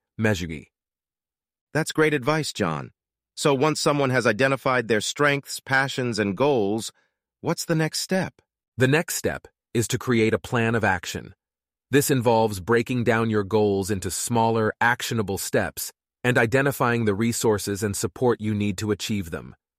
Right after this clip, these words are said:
Speaker 1: You can also seek out mentorship or coaching to help you stay accountable and motivated.
Speaker 2: That's great advice, John. Thank you so much for joining us today and sharing your insights on how to map out your career path.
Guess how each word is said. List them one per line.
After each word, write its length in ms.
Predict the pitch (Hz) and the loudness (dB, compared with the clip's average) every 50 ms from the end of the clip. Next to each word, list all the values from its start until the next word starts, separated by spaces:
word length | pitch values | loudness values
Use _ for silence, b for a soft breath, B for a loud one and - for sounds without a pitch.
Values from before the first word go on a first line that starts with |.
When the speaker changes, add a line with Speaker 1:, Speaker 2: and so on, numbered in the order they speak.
| _ _ _ _ _ _ _ _ - | _ _ _ _ _ _ _ _ 0
Speaker 1:
You 140 | 123 131 | 0 2
can 140 | - 143 127 | 2 4 2
also 260 | 127 135 147 - 147 | 4 2 2 2 2
seek 320 | 117 - - - 135 - - | 2 2 2 -2 -2 2 2
out 220 | 120 110 110 - | 2 2 2 0
mentorship 720 | 117 113 117 123 - 107 104 95 87 - - 95 87 - - | 0 0 0 0 0 0 -2 -2 -2 -2 -4 -4 -2 -2 -2
or 100 | 92 - | -4 -4
coaching 560 | - - 135 135 131 - - 92 71 71 - _ _ _ _ - | -4 0 0 0 0 0 -2 -6 -6 -8 -12 _ _ _ _ -4
to 80 | 131 | -2
help 220 | 104 131 127 - 131 | 0 0 -2 -2 -2
you 100 | 131 117 | -4 -4
stay 240 | - - 123 113 | 0 2 2 2
accountable 640 | 107 101 - - 123 120 117 - 110 80 82 80 80 | 2 2 0 -2 -2 -2 -2 -2 -4 -6 -6 -8 -6
and 160 | 85 95 95 | -6 -4 -2
motivated. 640 | 95 101 104 101 95 78 90 80 78 71 - - - _ _ _ - | 0 0 0 0 0 -2 -6 -6 -6 -10 -12 -14 -18 _ _ _ 0
Speaker 2:
That's 220 | - 143 143 - | 0 0 0 0
great 240 | - 147 151 147 139 | 0 0 0 2 2
advice, 420 | 135 120 104 135 135 131 117 - | 0 0 0 0 0 0 0 -4
John. 420 | - - 104 98 95 92 92 92 92 _ _ _ _ _ _ _ | -2 -2 -2 0 0 -2 -4 -4 -8 _ _ _ _ _ _ _
Thank 220 | - 143 139 - | 0 0 0 2
you 80 | 131 131 | 0 -2
so 280 | - - - 160 156 151 | -2 0 2 2 2 2
much 240 | 147 139 131 - | 2 0 0 -2
for 140 | - - 123 | -2 -2 -2
joining 400 | 107 85 135 139 135 127 117 110 | 0 2 0 0 2 0 0 0
us 140 | 101 95 - | -2 -2 -4
today 400 | - 107 92 95 92 92 95 101 | -4 -4 -2 0 0 0 0 -2
and 100 | 104 95 | -2 -4
sharing 380 | - - 135 131 131 131 123 117 | -2 0 0 2 2 2 2 2
your 160 | 117 120 - | 2 0 2
insights 560 | 123 131 127 117 - - 110 95 95 95 - | 0 -2 -2 -2 -2 -2 0 0 0 -2 -2
on 120 | 107 101 98 | -2 -2 -2
how 180 | 95 123 127 | 0 0 0
to 80 | 117 113 | 0 0
map 320 | 110 113 120 127 127 - | 0 0 0 0 0 0
out 180 | 127 120 123 80 | 0 0 0 0
your 160 | 98 123 117 | -2 -6 -6
career 380 | - - 120 110 120 131 127 117 | -4 -4 -4 -4 -2 -4 -4 -4
path. 480 | - 98 90 82 80 78 - - _ | -4 -4 -4 -4 -6 -8 -12 -18 _